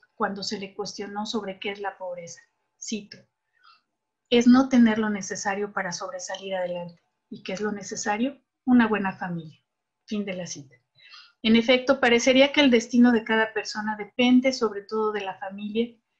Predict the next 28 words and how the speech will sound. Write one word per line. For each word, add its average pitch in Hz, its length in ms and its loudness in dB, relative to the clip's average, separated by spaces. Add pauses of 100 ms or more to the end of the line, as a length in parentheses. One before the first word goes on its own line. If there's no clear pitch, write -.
dejando 262 440 4
a 285 60 6
lo 226 260 0
que 220 120 -8
sucede 240 560 2
en 226 120 2
la 196 120 -6
colonia, 220 800 0
entre 202 260 -10
los 185 160 -12
vecinos 214 460 -8
y 226 60 -6
en 196 80 -12
la 185 100 -8
calle 214 260 -2
en 214 100 -2
un 208 120 -4
resu-, 220 340 -8 (120)
en 226 160 4
un 254 200 6
rol 269 280 4
secundario, 190 640 -10
aunque - 340 -16
no 220 200 -2
ausente. - 480 -16 (1120)
En 208 160 -4
ese 202 180 -6
sentido, 226 600 -4